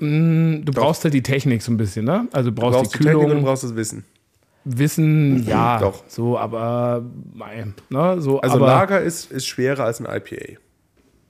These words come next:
Speaker 1: Ich find, ich find's trotzdem ein bisschen andersrum, mach erstmal ein gutes I P A auch, ne? Den Ball kann man genauso zurückspielen an Leute, die sowas sagen zum Beispiel. Weil so ein I P A ist halt auch nicht so einfach eben gut zu
Speaker 2: Aber du
Speaker 1: machen.
Speaker 2: kannst es halt, du kannst halt die,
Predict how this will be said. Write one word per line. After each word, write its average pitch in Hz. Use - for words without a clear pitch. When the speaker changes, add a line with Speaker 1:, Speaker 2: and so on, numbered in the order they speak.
Speaker 1:
Ich 139
find, 185
ich 160
find's 180
trotzdem 160
ein -
bisschen 156
andersrum, 156
mach 147
erstmal 143
ein 123
gutes 135
I 123
P 117
A 95
auch, 95
ne? 147
Den 120
Ball 127
kann 131
man 127
genauso 127
zurückspielen 151
an 127
Leute, 131
die 123
sowas 113
sagen 127
zum 139
Beispiel. 151
Weil 123
so 120
ein 113
I 127
P 135
A 139
ist 131
halt 127
auch 131
nicht 127
so 139
einfach 120
eben 117
gut 175
zu -
Speaker 2:
Aber 135
du 135
Speaker 1:
machen. 131
Speaker 2:
kannst 151
es 156
halt, 143
du 131
kannst 139
halt 135
die, 123